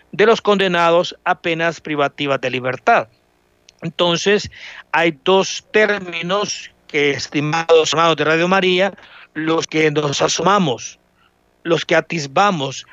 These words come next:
al mundo penitenciario, la prisión como tal no solamente es para limitar de la libertad. La cárcel como tal no solamente es un espacio de castigo, donde se le priva a las personas de poder moverse,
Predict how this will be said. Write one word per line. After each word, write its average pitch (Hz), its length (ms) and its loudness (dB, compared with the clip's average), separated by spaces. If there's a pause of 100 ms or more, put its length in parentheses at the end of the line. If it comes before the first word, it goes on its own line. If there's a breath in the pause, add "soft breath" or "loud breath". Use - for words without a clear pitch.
al 160 140 0
mundo 185 320 2
penitenciario, 208 880 2 (320 loud breath)
la 160 280 -2
prisión 196 560 0
como 190 320 2
tal 170 340 2
no 220 160 0
solamente 170 680 0
es 160 120 -4
para 147 260 2
limitar 143 540 -2
de 139 120 -2
la 131 120 -2
libertad. 123 680 -2 (440 soft breath)
La 143 240 -4
cárcel 156 440 -2
como 165 280 0
tal 160 400 2
no 190 120 2
solamente 175 640 0
es - 120 -4
un 156 160 2
espacio 139 500 0
de 127 120 -2
castigo, 135 720 -2 (400 loud breath)
donde 151 340 2
se 143 160 -2
le 139 140 0
priva 165 400 2
a 143 60 2
las 135 180 -2
personas 165 680 2
de 170 120 2
poder 151 360 2
moverse, 156 680 2